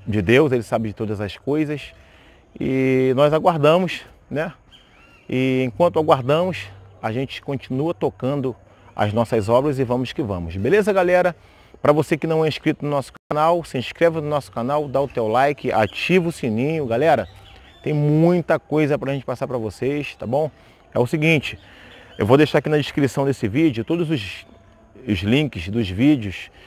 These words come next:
que nós iniciamos aquele muro que eu acabei de mostrar pra vocês. É... e até o próximo vídeo, que eu vou mostrar o próximo vídeo, esse muro agora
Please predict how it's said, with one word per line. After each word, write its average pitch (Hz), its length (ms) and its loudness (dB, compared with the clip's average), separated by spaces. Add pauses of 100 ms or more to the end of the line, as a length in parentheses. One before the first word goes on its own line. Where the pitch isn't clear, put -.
(160)
que - 160 -4
nós 127 260 2
iniciamos 139 540 -2
aquele 139 280 -2
muro 135 280 0
que - 60 -10
eu - 20 -8
acabei 127 220 -2
de 127 80 -4
mostrar 127 240 -6
pra 131 100 -4
vocês. 156 640 -4 (500)
É... 110 1700 2 (160)
e 185 260 2 (1200)
até 123 220 6
o 202 100 6
próximo 185 440 4
vídeo, 160 240 -4
que 196 60 0
eu 180 40 -2
vou 175 80 -2
mostrar 175 280 -2
o - 20 -8
próximo 156 280 -8
vídeo, 147 300 -4
esse 160 260 -8 (460)
muro 147 300 4
agora 113 360 4